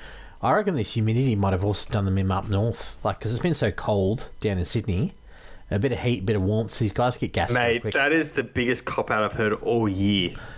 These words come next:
Speaker 1: No, I've, I've seriously seen those shocking games up at Gold Coast, right? Where teams have gone up there and not performed. And sometimes the thing is that they just look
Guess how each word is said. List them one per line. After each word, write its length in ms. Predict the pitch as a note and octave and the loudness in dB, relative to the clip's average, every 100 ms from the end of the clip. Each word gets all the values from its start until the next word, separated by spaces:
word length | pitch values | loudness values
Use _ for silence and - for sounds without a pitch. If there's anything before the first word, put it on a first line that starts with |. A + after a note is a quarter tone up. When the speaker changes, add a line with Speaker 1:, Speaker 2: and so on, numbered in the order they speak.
| - | -4
Speaker 1:
No, 200 | G3 A3+ F#3+ | 2 2 4
I've, 200 | G3 - | 0 2
I've 200 | F3 E3 | 0 0
seriously 360 | - A3 G#3+ F3 | 2 2 4 4
seen 380 | - D#3+ C#3 | 4 4 2
those 200 | E3 C3+ | 2 0
shocking 440 | - - D#3+ - D#3 | 2 0 0 0 0
games 440 | B2 A2 D#3 - - - | 2 2 2 0 -2 -2
up 180 | B2 | 0
at 180 | C#3 G#2+ | -2 -2
Gold 260 | A#2 A#2+ C#3 | 0 2 0
Coast, 500 | - A#2 F#3+ - - - | 0 2 2 -2 -4 -2
right? 260 | A2+ D#3 - - - - - - - - | 2 2 -2 -18 -20 -20 -20 -20 -20 -2
Where 120 | B2 | -2
teams 360 | - C#3+ D#3 D3 | 0 0 2 0
have 80 | B2 | 0
gone 140 | A#2+ | 0
up 100 | G#2 | 2
there 180 | A2+ G2+ | 2 0
and 120 | G#2 - | 0 0
not 260 | A#2+ A#2+ | 0 0
performed. 680 | - - A#2 G2 F#2+ G3 - - - - - - - | -4 -2 0 2 0 -2 -6 -14 -16 -16 -16 -10 0
And 360 | B2 B2 - | 2 2 0
sometimes 460 | - C3 D3 D3 A#2 | 0 2 2 0 2
the 60 | G#2+ | 2
thing 120 | A#2 | 2
is 200 | A#2 - | 2 2
that 240 | A#2 G#2+ | 0 0
they 120 | A2+ G#2 | 2 2
just 300 | G#2+ A2+ G#2+ | 2 0 2
look 520 | G2+ C3 G#2+ - | 2 2 0 -4